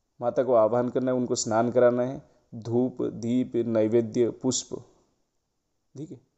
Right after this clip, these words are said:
पुष्प यानी किसी भी तरह का पुष्प दे दीजिए। धूप तो पता है, धूप बत्ती, अगरबत्ती, जो भी है आपकी सक्षम के हिसाब से।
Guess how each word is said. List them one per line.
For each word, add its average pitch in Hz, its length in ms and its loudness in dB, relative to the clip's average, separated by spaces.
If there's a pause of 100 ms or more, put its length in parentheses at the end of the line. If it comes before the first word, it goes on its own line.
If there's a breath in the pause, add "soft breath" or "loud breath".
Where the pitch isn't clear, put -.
(220)
पुष्प 143 240 -8
यानी 143 260 -4
किसी 131 200 -12
भी 127 100 -10
तरह 131 160 2
का 127 80 -2
पुष्प 123 300 -6
दे 117 140 -2
दीजिए। 113 260 -10
धूप 143 400 -2 (440)
तो 120 60 -10
पता 123 240 -2
है, 127 140 2
धूप 123 120 -4
बत्ती, 120 380 -4
अगरबत्ती, 117 480 -2
जो 120 160 0
भी 120 140 -2
है 110 80 0
आपकी 110 200 -4
सक्षम 110 280 -8
के 107 140 -10
हिसाब 110 180 -10
से। - 140 -20